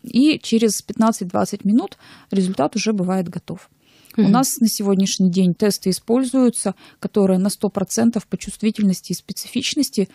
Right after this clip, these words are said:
Speaker 1: соответствуют лабораторным тестам. То есть это достаточно эффективный инструментарий ранней диагностики, который может использоваться вот для таких массовых скринингов.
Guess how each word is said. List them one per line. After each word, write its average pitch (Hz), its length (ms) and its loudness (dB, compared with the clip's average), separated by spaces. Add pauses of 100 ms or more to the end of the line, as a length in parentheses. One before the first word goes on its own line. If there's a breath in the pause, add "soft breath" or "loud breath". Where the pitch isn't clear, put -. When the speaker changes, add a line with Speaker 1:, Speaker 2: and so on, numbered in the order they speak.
(220 loud breath)
Speaker 1:
соответствуют 202 1080 -2 (100)
лабораторным 190 800 0
тестам. 170 480 -8 (300 soft breath)
То 185 100 0
есть 185 200 -2
это 190 160 -6
достаточно 190 640 -2
эффективный 196 440 2
инструментарий 196 760 2 (280 loud breath)
ранней 208 360 6
диагностики, 196 760 -4
который 220 360 0
может 196 260 0
использоваться 208 600 -2
вот 196 120 -2
для 190 120 -2
таких 202 380 -6
массовых 180 440 -2
скринингов. 175 580 -2